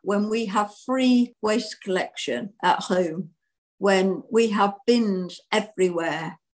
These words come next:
Why would someone do that?" And that is behaviour change.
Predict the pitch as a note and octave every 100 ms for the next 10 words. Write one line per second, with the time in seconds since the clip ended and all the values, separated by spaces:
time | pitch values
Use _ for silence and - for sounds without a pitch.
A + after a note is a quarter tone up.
0 | - F#3 F#3+ A#3 B3 G#3 F3 E3 F3+ F3
1 | - F#3+ F#3+ F#3 F#3 F#3 F3+ D#3+ C3+ -
2 | - F3+ G3 A#3+ C#4 - G3 F#3+ G3 -
3 | - _ - G3 G3 F#3+ F#3+ C3 B2 C#3+
4 | C3 C#3+ - -